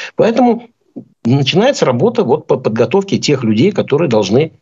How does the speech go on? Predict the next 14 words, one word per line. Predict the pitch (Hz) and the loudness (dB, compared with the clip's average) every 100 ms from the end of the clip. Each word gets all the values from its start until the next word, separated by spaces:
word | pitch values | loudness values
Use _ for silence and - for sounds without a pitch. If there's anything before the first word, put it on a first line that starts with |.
| _ | _
э, | - | -8
на-, | 104 92 101 110 120 | -4 0 2 2 2
следить | 98 - 110 123 175 | 0 2 2 2 0
за | - 123 143 113 | 2 2 2 0
безопасностью | 98 98 98 139 147 139 - 101 87 | -4 -4 -2 -2 -2 -4 -2 -2 0
в | |
нашей | 95 156 - 165 | 0 2 2 0
жизни | 165 147 147 | 0 2 0
и | - 143 143 - _ | 2 0 -2 -12 _
жизни | 92 135 131 | 0 2 2
нов-, | 110 117 127 | 2 2 2
наших | 113 131 143 | 2 2 2
новых | 117 127 127 | 2 0 2
территорий. | 120 127 117 85 90 | 0 2 0 -2 -6